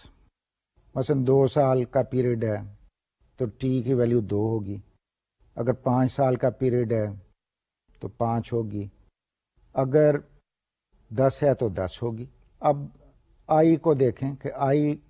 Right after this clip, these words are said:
از simple interest۔ یہ definitions یہاں پہ آپ نے دیکھی۔ تھوڑی سی بات میں اور یہاں کرنا چاہوں گا کہ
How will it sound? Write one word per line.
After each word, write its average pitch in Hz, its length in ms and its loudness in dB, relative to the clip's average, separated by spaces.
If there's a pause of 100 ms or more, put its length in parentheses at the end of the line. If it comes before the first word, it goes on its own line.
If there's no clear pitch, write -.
(340)
از 139 260 0
simple 135 440 -2
interest۔ - 500 -8 (160)
یہ 156 180 2
definitions 147 880 0
یہاں 147 280 0
پہ 156 80 6
آپ 127 220 4
نے 135 100 2
دیکھی۔ 110 360 -2 (2750)
تھوڑی 160 180 2
سی 170 120 0
بات 139 380 4
میں 143 100 2
اور 143 200 4
یہاں 139 280 0
کرنا 131 260 0
چاہوں 123 260 -2
گا 135 120 -4 (880)
کہ 160 120 2